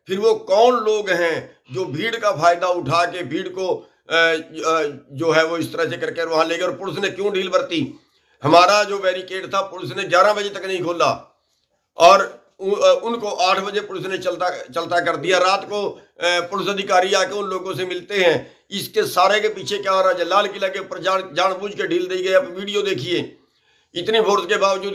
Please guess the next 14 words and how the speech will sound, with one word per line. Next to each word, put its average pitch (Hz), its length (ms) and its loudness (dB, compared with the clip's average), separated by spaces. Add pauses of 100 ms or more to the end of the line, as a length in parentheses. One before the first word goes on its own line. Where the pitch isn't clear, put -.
क्या 202 140 2
एक 208 160 -2
आदमी 196 220 -2
पोल 202 240 -8
के 196 80 -8
ऊपर 180 140 -12
चढ़ 202 140 -6
जाएगा? 202 580 0 (380)
जानबूझ 208 540 4
के 214 160 0
ढील 185 240 0
दी 196 160 -4
गई 196 180 -4
है 196 420 0